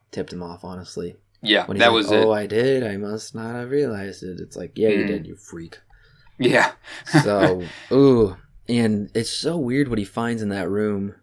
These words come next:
Speaker 2: Yeah, I was, okay, when I first saw this movie, I was like, "No,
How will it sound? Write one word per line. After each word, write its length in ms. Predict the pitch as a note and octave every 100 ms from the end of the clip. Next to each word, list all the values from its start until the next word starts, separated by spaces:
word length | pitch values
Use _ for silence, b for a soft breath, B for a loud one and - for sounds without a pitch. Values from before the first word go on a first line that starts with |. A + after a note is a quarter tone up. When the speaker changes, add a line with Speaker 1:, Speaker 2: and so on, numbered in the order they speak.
| _ _ _ _
Speaker 2:
Yeah, 440 | - A#2 A2+ G#2 -
I 140 | B2 F3+
was, 180 | G3
okay, 240 | G3 D#3+ C3
when 200 | B2+ D3+
I 100 | G3
first 240 | A3+ G#3
saw 100 | F#3+
this 140 | D#3 D3+
movie, 280 | D3 B2+
I 60 | G#2
was 200 | C#3 C3+
like, 160 | A#2+ - _ _ _ _
"No, 540 | D3 C#3+ C3 G#2+ F2+